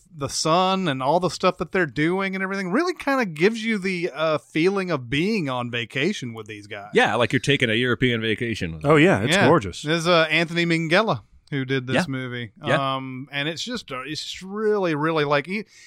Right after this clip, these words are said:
Speaker 1: even during the slow mar-, moments where they're just, like, singing in a bar
Speaker 2: Yeah.
Speaker 1: or something like that, there's something really,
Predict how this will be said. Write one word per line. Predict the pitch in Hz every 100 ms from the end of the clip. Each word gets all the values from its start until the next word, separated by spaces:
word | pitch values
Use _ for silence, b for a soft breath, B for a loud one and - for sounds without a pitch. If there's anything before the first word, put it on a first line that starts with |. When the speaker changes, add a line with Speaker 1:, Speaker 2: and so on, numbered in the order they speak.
| b
Speaker 1:
even | 254 359 320
during | 233 202
the | 156
slow | - 175 202
mar-, | 196 147 139 143
moments | 147 139 131 131 -
where | 135
they're | 143
just, | 143 151 - 147 143 147
like, | 135 123
singing | - - 160 175 160
in | 156
a | 143
bar | 123 135 147 123 107 101
Speaker 2:
Yeah. | 101
Speaker 1:
or | 87
something | 156 160
like | 151 143 127
that, | 147 135 120
there's | 127 -
something | 165 165 156 139
really, | 151 151 131 120